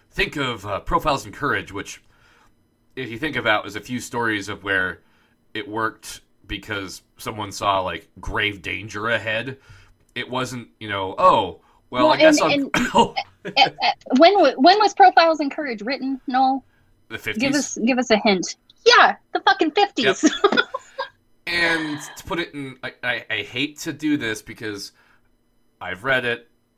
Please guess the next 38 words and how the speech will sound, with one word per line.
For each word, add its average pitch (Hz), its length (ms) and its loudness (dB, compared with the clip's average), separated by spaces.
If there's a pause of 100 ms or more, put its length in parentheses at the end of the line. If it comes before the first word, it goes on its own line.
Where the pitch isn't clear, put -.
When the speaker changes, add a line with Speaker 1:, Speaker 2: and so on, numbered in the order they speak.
(140)
Speaker 1:
a - 60 -20
couple 120 220 -6
times. 131 640 -2
It - 140 -20
was 101 100 -18
one 110 100 -12
of - 20 -12
my, 104 200 -8 (140)
actually, 107 240 -14
it - 80 -16
was 107 240 -14 (440)
a 113 80 -2
book 127 360 -6
my 104 220 -2
grandfather, 92 960 -4 (400)
who 104 640 -6 (1120)
dropped 123 220 -6
out 131 80 -2
of - 60 -2
high 117 120 -2
school 110 340 -8
and 90 180 -12 (180)
didn't 110 180 -12
know 135 100 -6
how 123 120 -2
to 92 80 -6
read 98 460 -10
at 87 200 -6
the 90 80 -16
time, 85 440 -12
like, 87 160 -16
when 92 180 -14
he 107 80 -14
took 113 140 -16
an 101 80 -14
adult 95 340 -10
reading 107 260 -12
course. 151 480 -12